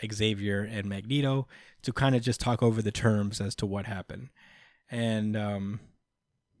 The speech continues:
yeah, basically she tries to, she tries to get some information as to what even this world is, you know, like, "So what is this world you rule?" And, um,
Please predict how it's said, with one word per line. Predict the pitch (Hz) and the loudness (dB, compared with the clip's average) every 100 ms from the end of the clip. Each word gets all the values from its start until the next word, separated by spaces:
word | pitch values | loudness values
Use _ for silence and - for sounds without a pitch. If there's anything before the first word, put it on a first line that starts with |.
| _ _ _ | _ _ _
yeah, | - 139 139 | 0 8 8
basically | 131 143 147 143 131 | 10 8 8 6 2
she | 127 135 | 2 0
tries | 117 131 123 | 0 2 2
to, | - 120 117 123 _ _ _ _ _ _ _ _ - | 2 0 0 -6 _ _ _ _ _ _ _ _ -8
she | - | -4
tries | 151 196 185 | 4 6 6
to | |
get | 170 | 6
some | 151 147 | 6 6
information | 139 120 117 - | 6 4 4 4
as | 107 | 0
to | - | 0
what | 107 110 110 | 0 2 2
even | 110 110 | -2 -4
this | 107 107 | -4 -2
world | 107 104 98 | -2 -2 -2
is, | 104 107 107 | -4 -4 -6
you | 98 | -8
know, | 101 101 107 104 | -8 -8 -8 -10
like, | 98 - _ - _ _ _ | -14 -18 _ -20 _ _ _
"So | - 131 120 | 0 4 4
what | 120 185 | 4 4
is | 175 | 4
this | 135 120 | 4 2
world | 113 123 107 | 4 4 4
you | 101 92 | -2 -8
rule?" | 92 - - - - _ _ | -10 -12 -12 -14 -16 _ _
And, | - 123 123 120 | -8 -4 -2 -2
um, | 117 117 113 113 | -2 -2 -6 -8